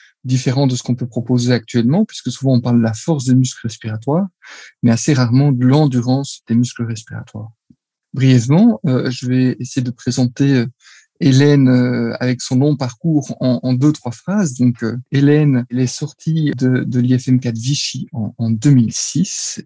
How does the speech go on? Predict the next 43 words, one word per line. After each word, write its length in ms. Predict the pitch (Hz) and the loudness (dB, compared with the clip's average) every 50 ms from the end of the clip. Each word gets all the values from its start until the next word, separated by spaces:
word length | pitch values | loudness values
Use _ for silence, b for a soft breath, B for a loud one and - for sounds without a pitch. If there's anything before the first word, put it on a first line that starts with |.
| - | 0
et 260 | - 147 160 170 165 - | 4 4 4 4 2 0
en 100 | - 127 | -4 -6
fait, 320 | 110 - - 143 135 - - - | -6 -4 -4 -4 -4 -4 -4 -4
elle 140 | - 117 | -2 -2
a 80 | 120 - - | -2 -2 -2
essentiellement 600 | 139 131 - 135 117 - - 120 117 120 123 131 135 | -2 0 0 0 -2 0 2 2 4 4 4 4 2
travaillé, 600 | - - 123 107 107 107 110 113 120 135 156 151 _ - - | -2 -4 -6 -6 -4 -2 0 0 0 0 -2 -4 _ -8 -6
euh, 140 | 120 120 120 | -6 -4 -4
au 140 | 117 123 120 | -2 -4 -4
C 160 | - - 123 | -2 -4 -4
H 160 | 113 - - | -4 -4 -4
U 40 | 156 | -4
de 160 | 131 135 123 - _ - | -4 -4 -6 -8 _ -2
Clermont-Ferrand 760 | - 143 127 127 123 123 120 - 120 107 113 131 147 - - - | 0 2 4 4 4 2 0 -2 -4 -2 -2 -2 -2 -2 -4 -8
après, 520 | 123 123 - - - - 131 135 - - - | -8 -8 -10 -10 -6 -4 -4 -4 -4 -6 -8
euh, 280 | - 113 110 110 113 117 | -6 -6 -4 -4 -6 -6
du 180 | 117 120 - 123 | -8 -10 -10 -10
coup, 180 | _ - 131 | _ -6 -4
sa 220 | 127 - - - 110 | -4 -4 -6 -6 -6
diplomation, 840 | 110 110 - 135 - - 123 117 107 107 - - - 147 151 165 - B B B B B B B B | -2 0 -2 -2 0 0 0 0 0 -2 -6 -6 -4 -2 -2 -4 -4 B B B B B B B B
où 120 | 127 127 | 2 4
elle 140 | 127 120 117 | 4 4 4
a 60 | 117 | 2
pu 220 | 117 _ _ - 127 | 0 _ _ -14 -12
travailler 540 | - - - 117 110 110 113 117 123 127 127 | -12 -10 -8 -6 -4 -4 -2 0 0 0 0
en 120 | 117 107 | 0 -2
chirurgie, 680 | 107 - - 107 107 110 104 120 123 127 135 135 131 131 | -6 -12 -10 -8 -8 -2 2 2 4 4 4 4 4 2
en 140 | 123 107 | 2 0
réa, 380 | 104 104 104 107 110 113 120 120 | -2 -6 -8 -6 -4 -4 -2 0
en 100 | 120 113 | 0 0
hôpital 300 | 107 110 110 - 113 107 | 0 -2 -4 -6 -8 -6
de 100 | 113 110 | -6 -6
jour, 460 | 110 117 131 131 135 131 123 123 - - | -6 -4 -4 -4 -2 -4 -4 -6 -6 -6
en 80 | 120 | -4
réhabilitation, 640 | 117 117 113 110 117 120 - 113 - - - 123 123 127 B B B B B B B B B - | -4 -2 -2 -2 -2 -2 -4 -6 -4 -2 -2 -2 -2 -4 B B B B B B B B B -6
euh, 100 | 113 113 | -4 -2
du 180 | 110 - 151 | 0 0 0
patient 440 | 147 - 123 120 - - 123 143 - - - | 0 0 -2 -2 -4 -4 -6 -6 -6 -6 -4
B 140 | 147 123 117 | -2 -2 0
P 140 | 113 127 | 0 -2
C 240 | 110 - - - - - | -4 -4 -6 -8 -6 -4
O 200 | 139 156 240 240 _ _ | -2 -2 -4 -6 _ _
principalement. 720 | - - - 117 107 - - - 117 101 107 131 156 190 214 | -8 -4 -4 -4 -4 -6 -10 -6 -2 0 0 0 0 -2 -4